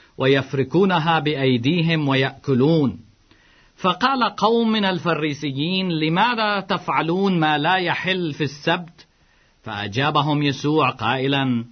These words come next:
"أما قرأتم ما فعل داود حين جاع هو والذين معه،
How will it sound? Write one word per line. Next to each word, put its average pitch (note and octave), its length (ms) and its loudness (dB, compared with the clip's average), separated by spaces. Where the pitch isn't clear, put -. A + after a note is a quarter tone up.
"أما B3+ 220 4
قرأتم A3 680 0
ما G3 160 4
فعل G3+ 420 0
داود F3 580 0
حين F3 400 -2
جاع F3 460 2
هو F#3 380 2
والذين E3 640 0
معه، F3+ 540 0